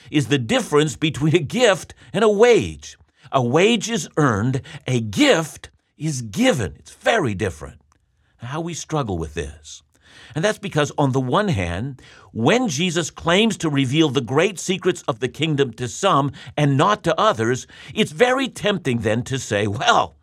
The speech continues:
then how can God hold anyone accountable for anything? I mean, after all, he simply reveals to some and not to others. He has mercy on some and,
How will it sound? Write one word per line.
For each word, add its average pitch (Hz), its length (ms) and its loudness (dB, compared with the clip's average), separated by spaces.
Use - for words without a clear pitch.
then 110 120 -4
how 165 160 0
can 170 180 -2
God 147 240 2
hold 160 280 4
anyone 214 400 4
accountable 160 560 0
for 208 280 0
anything? 233 400 -2
I - 20 0
mean, 117 160 -2
after 131 420 -2
all, 139 380 0
he 190 140 0
simply 190 400 0
reveals 156 680 2
to 151 160 -2
some 202 360 0
and 151 100 0
not 165 260 0
to 180 120 -2
others. 117 420 -2
He 202 100 2
has 180 200 2
mercy 170 460 2
on 117 200 0
some 160 240 2
and, 139 120 -2